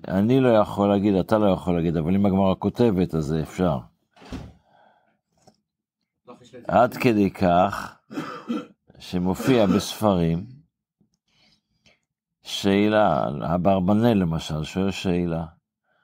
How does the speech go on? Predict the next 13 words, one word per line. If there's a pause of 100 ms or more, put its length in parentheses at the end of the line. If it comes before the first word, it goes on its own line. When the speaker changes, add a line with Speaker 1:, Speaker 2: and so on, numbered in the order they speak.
(240)
Speaker 1:
למה
על
מים,
שזה
מצרך
חיוני
כל
כך
לגוף, (560)
הברכה
שאנחנו
מברכים
עליו,